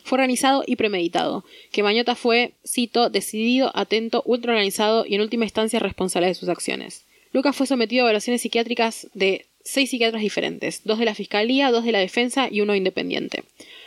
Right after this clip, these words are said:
Los de la fiscalía y el independiente diagnosticaron a Luca con trastorno límite de la personalidad, trastorno histriónico de la personalidad y trastorno de la personalidad narcisista. Los de la defensa lo diagnosticaron con esquizofrenia paranoide, trastorno histriónico de personalidad y trastorno parafílico,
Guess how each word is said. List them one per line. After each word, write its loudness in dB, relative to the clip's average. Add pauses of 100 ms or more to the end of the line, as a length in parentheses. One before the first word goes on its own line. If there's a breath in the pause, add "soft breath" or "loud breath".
(180 loud breath)
Los -2
de 2
la -2
fiscalía 0
y 4
el 2
independiente 2
diagnosticaron 0
a 2
Luca 0
con -2
trastorno -2
límite 0
de 2
la -2
personalidad, 0 (320 loud breath)
trastorno -2
histriónico 0
de 2
la 2
personalidad 0 (240 loud breath)
y -2
trastorno 0
de 2
la 4
personalidad 0
narcisista. -6 (480 loud breath)
Los 0
de 0
la 4
defensa 0
lo 2
diagnosticaron 0
con -4
esquizofrenia -2
paranoide, 2
trastorno -4
histriónico -2
de 0
personalidad 0
y -4
trastorno -2
parafílico, -2